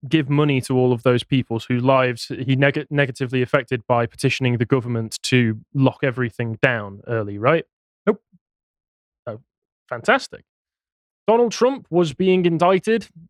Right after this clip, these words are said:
Speaker 1: at this, at this point, right? I, I know that you may think, "Isn't he still being indicted?" Yes.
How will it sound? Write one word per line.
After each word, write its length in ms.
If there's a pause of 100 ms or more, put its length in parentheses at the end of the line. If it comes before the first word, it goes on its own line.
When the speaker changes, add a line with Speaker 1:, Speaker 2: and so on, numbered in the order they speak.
(140)
Speaker 1:
at 120
this, 340
at 160
this 160
point, 420 (180)
right? 220
I, 220
I 40
know 220
that 120
you 100
may 180
think, 280 (180)
"Isn't 220
he 120
still 260
being 220
indicted?" 400
Yes. 540